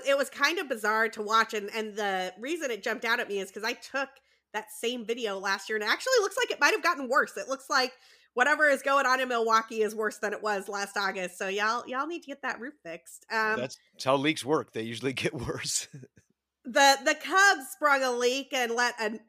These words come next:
Speaker 1: a bazillion Brewers runs score in these first two games. I think they gave up whatever they gained in run differential from that crazy Pirates game. All
Speaker 2: Gone.
Speaker 1: went back, gone, just gone in two, in two games to the Milwaukee Brewers.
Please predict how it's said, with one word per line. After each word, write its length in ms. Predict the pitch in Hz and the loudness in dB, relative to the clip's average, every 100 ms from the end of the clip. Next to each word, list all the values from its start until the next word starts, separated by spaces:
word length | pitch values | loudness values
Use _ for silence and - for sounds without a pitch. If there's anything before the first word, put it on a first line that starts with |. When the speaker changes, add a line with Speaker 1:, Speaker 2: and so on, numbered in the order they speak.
| _ 226 | _ -2
Speaker 1:
a 160 | 202 - | -2 0
bazillion 760 | 240 202 254 277 277 226 208 196 | 0 2 2 2 2 0 -2 -2
Brewers 420 | 226 240 226 214 | 0 2 2 0
runs 300 | 214 202 196 | -2 -4 -6
score 360 | - 214 202 202 | -6 -2 0 -2
in 140 | 202 | -2
these 220 | 202 202 | -4 -6
first 280 | - 214 - | -4 -6 -6
two 140 | 233 | -8
games. 320 | 214 214 208 196 | -6 -4 -4 -4
I 80 | 208 | -6
think 200 | 269 269 | -6 -4
they 160 | 269 | -2
gave 240 | 226 233 226 | 0 0 0
up 200 | 214 - _ _ | -4 -6 _ _
whatever 520 | 247 320 302 330 415 311 | 0 2 4 2 2 0
they 140 | 294 | -2
gained 320 | 233 226 247 | 0 0 0
in 140 | 226 208 | -2 -2
run 180 | 202 | -4
differential 560 | 202 220 226 220 233 220 | -4 -6 -4 -4 -4 -6
from 240 | 220 208 | -4 -4
that 220 | 208 190 185 - | -4 -4 -6 -6
crazy 420 | 208 208 208 196 | -4 -4 -6 -8
Pirates 460 | 208 190 208 214 | -6 -4 -4 -6
game. 480 | - 220 220 214 220 - - | -6 -2 0 -2 -4 -10 -6
All 220 | 220 233 | 0 2
Speaker 2:
Gone. 160 | 233 190 | 4 4
Speaker 1:
went 120 | 180 | 2
back, 260 | 196 190 190 _ - | 0 -4 -6 _ -4
gone, 420 | 208 196 190 185 - | -2 0 -2 -4 -6
just 220 | 214 - | -8 -4
gone 360 | 220 208 202 | 0 0 0
in 120 | 196 202 | -4 -8
two, 280 | - 254 - | -10 -10 -4
in 160 | 226 233 | -2 -2
two 260 | - 320 | -4 -4
games 440 | 285 262 226 214 - | -2 -2 -2 -4 -6
to 100 | 240 | -6
the 100 | 220 | -4
Milwaukee 640 | 220 208 214 214 226 214 | -2 -2 0 0 -2 -8
Brewers. 500 | 208 208 202 202 196 | -4 -2 -2 -4 -6